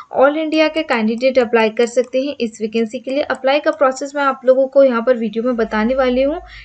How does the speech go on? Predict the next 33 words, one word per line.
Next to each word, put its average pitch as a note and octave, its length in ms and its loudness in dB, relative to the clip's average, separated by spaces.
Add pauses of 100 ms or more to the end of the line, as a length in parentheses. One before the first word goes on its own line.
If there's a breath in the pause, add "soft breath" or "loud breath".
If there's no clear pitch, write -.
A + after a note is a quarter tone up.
कैसे C4+ 260 0
अप्लाई A3+ 360 0
करना C#4 280 -2
है। D#4 180 -2 (300 loud breath)
साथ A#3+ 320 0
ही D#4+ 60 -4
गाइस, D#4+ 320 -2
यहाँ C4+ 340 2 (180)
अगर C4 300 4
आप C4 220 4
सभी A#3+ 360 -2
ने B3+ 160 2 (340 loud breath)
देखिए, A#3 260 0
जैसे G#3+ 280 2
ब्रांच A3+ 480 0
मैं D4 100 0
आप C#4+ 180 2
लोग B3+ 120 -2
को D4 140 2
काफ़ी C#4+ 360 0
बता A3+ 340 2
देती C4 260 0
हूँ, D4 200 -2 (300 loud breath)
बाकी A3+ 300 0
आप D4 200 2
लोग D4 140 0
के D#4 80 0
और B3 220 4
भी C#4 220 -4
एलिजिबल A3 420 2
है, A#3 80 6
जैसे C4 300 2
मैकेनिकल, B3 680 0